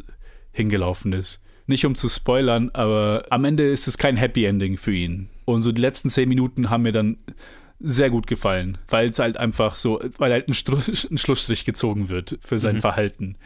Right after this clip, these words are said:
Speaker 1: wo du halt denkst, okay, der hätte halt schon vor einer Stunde gezogen werden können, wenn nicht sogar so,
Speaker 2: <laughs>
Speaker 1: ihn, ihn hätte man direkt aufhalten müssen.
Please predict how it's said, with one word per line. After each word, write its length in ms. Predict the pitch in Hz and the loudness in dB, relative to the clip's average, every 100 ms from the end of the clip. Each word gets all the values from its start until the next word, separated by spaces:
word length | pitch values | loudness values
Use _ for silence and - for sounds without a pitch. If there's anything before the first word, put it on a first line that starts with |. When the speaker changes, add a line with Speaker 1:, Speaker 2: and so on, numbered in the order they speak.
| - - | -12 -2
Speaker 1:
wo 100 | 123 | 0
du 140 | 117 | 2
halt 140 | 113 | 2
denkst, 200 | 123 131 | 0 0
okay, 240 | 131 - 120 | -2 -2 0
der 100 | 107 | 0
hätte 180 | 113 123 | -2 -2
halt 120 | 123 | -2
schon 140 | 139 | -4
vor 120 | 127 135 | -2 -2
einer 60 | |
Stunde 280 | - 190 151 | 2 2 2
gezogen 380 | 113 - 107 98 | 0 -2 -4 -2
werden 180 | 101 101 | -4 -2
können, 260 | 123 127 - 202 160 | -2 -2 -4 -8 -4
wenn 140 | 139 143 | 0 2
nicht 100 | 135 | 2
sogar 320 | 143 139 131 | 4 4 4
so, 240 | 127 127 | 4 2
Speaker 2:
<laughs> 440 | 151 151 156 - 147 | 2 2 0 0 2
Speaker 1:
ihn, 160 | 131 | 2
ihn 200 | 147 160 147 | 2 2 0
hätte 200 | 143 143 | 2 2
man 80 | 127 | 2
direkt 280 | 131 - | 2 0
aufhalten 400 | 120 127 113 - 107 | -2 0 -2 0 -2
müssen. 280 | 107 127 | 0 -2